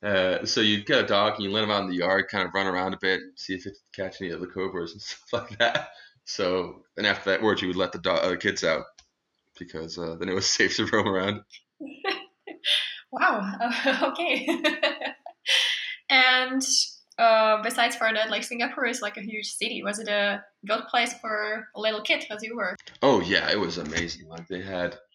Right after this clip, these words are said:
Speaker 1: this island called Sentosa Island, which was just amazing. They had the, like, which was, it was filled with cool beaches and, like, you could pet dolphins,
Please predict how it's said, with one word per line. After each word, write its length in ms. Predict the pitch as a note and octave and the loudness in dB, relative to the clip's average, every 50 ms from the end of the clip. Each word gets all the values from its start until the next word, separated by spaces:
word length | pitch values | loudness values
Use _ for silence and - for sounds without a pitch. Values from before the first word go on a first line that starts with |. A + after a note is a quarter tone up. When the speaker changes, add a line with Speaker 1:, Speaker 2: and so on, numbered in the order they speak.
| _ _ _ _ _ _ _ - | _ _ _ _ _ _ _ -6
Speaker 1:
this 380 | F#2 F2 E2 - - - - - | -6 -4 -2 -4 -6 -6 -10 -6
island 320 | - F#2 F#2 G2 G2 F#2 | -2 -2 0 0 -2 -4
called 200 | - F#2+ E2 - | -4 -4 -4 -4
Sentosa 420 | - E2+ E2 - - F#2 F2+ E2+ F#2 | -6 -8 -8 -6 -4 -2 -2 -2 -2
Island, 360 | B1 D#2 E2 E2+ F2+ F#2 F2 E2 | -2 -2 -2 -4 -4 -6 -8 -10
which 160 | D#2+ - - | -14 -14 -14
was 260 | C#2 - - - _ _ | -14 -14 -14 -16 _ _
just 180 | - - - - | -8 -8 -8 -8
amazing. 520 | - C#2+ C#2+ E2+ D#2 D#2+ - F#2+ F2 E2+ | -10 -10 -8 -8 -8 -8 -6 -8 -8 -8
They 100 | E2 E2+ | -8 -10
had 120 | E2 - - | -12 -12 -12
the, 280 | C#2+ D2 D2 - - - | -12 -12 -12 -12 -10 -12
like, 180 | - - - | -12 -12 -10
which 160 | - E2+ E2 - - - - | -12 -10 -10 -12 -14 -14 -12
was, 120 | E2+ E2 - - - - _ _ _ _ _ _ _ _ _ _ _ | -10 -10 -10 -10 -12 -16 _ _ _ _ _ _ _ _ _ _ _
it 40 | - | -8
was 100 | - - | -8 -4
filled 160 | - A2+ G#2 | -4 -4 -2
with 340 | F#2+ F2 E2+ - - - - - | -2 -4 -6 -8 -12 -20 -20 -14
cool 220 | - - A2+ F#2 | -4 -2 -2 -2
beaches 680 | E2+ - A#2 A2 A2 - A#2+ A2 G2+ G2+ G2+ F#2+ - - | 0 0 0 0 0 -2 -2 -2 0 0 -2 -2 -4 -6
and, 380 | E2+ D#2+ D2+ C2 A#1 C#2+ - - _ _ _ _ _ _ - | -8 -8 -8 -10 -12 -16 -18 -20 _ _ _ _ _ _ -14
like, 240 | G1+ G1+ - - | -14 -14 -14 -14
you 80 | - D2 | -18 -14
could 140 | - E2+ - | -14 -12 -10
pet 220 | - F2 - - | -8 -10 -8 -4
dolphins, 880 | - F#2+ F#2+ G2+ G#2 - - G2+ G2 G2 F#2+ F#2 F2+ F2+ F2 - - | -2 0 0 0 0 -2 -2 -2 0 -2 -2 -4 -6 -8 -8 -10 -12